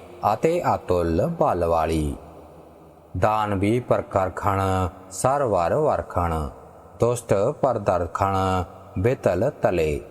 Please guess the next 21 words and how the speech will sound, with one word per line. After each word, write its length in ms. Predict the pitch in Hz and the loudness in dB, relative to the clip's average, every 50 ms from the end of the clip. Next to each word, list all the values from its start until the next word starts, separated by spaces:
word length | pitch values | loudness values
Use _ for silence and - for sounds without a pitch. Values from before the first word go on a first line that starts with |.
| - - - - - - - - - - - - - - - - - - - | -20 -20 -20 -20 -20 -20 -20 -20 -20 -20 -20 -20 -20 -20 -20 -20 -10 -2 0
ਦੈਂਤਾਂ 440 | 117 113 113 113 - - 143 143 139 | 2 2 2 0 0 0 0 0 0
ਦੀ 140 | 151 156 | 0 -2
ਫੌਜ 380 | 147 - - 101 95 95 98 98 | 0 0 0 2 2 2 2 2
ਨੂੰ 280 | 101 98 98 98 98 92 | 0 2 2 2 2 2
ਯੁੱਧ 260 | 87 107 139 147 160 | 2 2 2 2 0
ਭੂਮੀ 420 | 156 - 139 113 98 90 87 87 85 | 0 0 0 0 2 2 2 2 2
ਵਿੱਚ 320 | 82 85 82 80 - - | 2 2 0 0 0 0
ਮਧੋਲਣ 600 | 151 170 170 160 151 151 147 127 113 98 87 85 | 0 2 2 2 2 2 2 2 0 0 0 0
ਵਾਲੀ, 520 | 85 85 82 82 85 85 82 80 76 67 60 - - - - - - - - | 2 2 2 2 2 2 0 0 0 -2 -4 -8 -14 -20 -20 -20 -20 -6 -2
ਚੰਗੇ 380 | - 101 95 95 92 104 113 | 0 0 2 2 2 2 2
ਤੀਰਾਂ 440 | 113 - 110 98 90 87 90 90 90 | 2 0 0 0 2 2 2 2 2
ਦੀ 160 | 95 98 95 | 2 0 0
ਵਰਖਾ 400 | 87 85 82 80 - - 113 110 | 2 0 0 0 0 0 0 0
ਕਰਨ 240 | 95 - 98 90 92 | 2 0 0 0 0
ਵਾਲੀ, 560 | 92 92 87 87 90 90 90 90 87 87 85 80 - - - - | 0 0 2 2 2 0 0 2 0 0 -2 -4 -6 -10 -12 -4
ਦੁਸ਼ਟਾਂ 500 | 101 139 147 147 147 - 147 120 101 92 | 0 0 0 0 0 0 0 0 0 0
ਨੂੰ 240 | 90 87 95 127 127 - | 0 0 -2 -2 -2 -2
ਧਮਕਾਉਣ 500 | 156 143 135 123 - 123 117 107 92 87 | -2 -2 -2 -2 0 0 2 2 2 2
ਵਾਲੀ 520 | 87 85 80 80 82 80 80 76 71 64 - - - - - - - - - 101 101 | 2 2 2 2 2 0 0 0 -2 -4 -8 -12 -18 -20 -20 -20 -20 -4 0 0 0
ਅਤੇ 280 | 101 - - 113 104 92 | 2 2 0 0 0 2
ਵਿਤਲ 480 | 85 87 85 - - 98 92 90 92 | 0 0 -2 0 0 0 2 2 2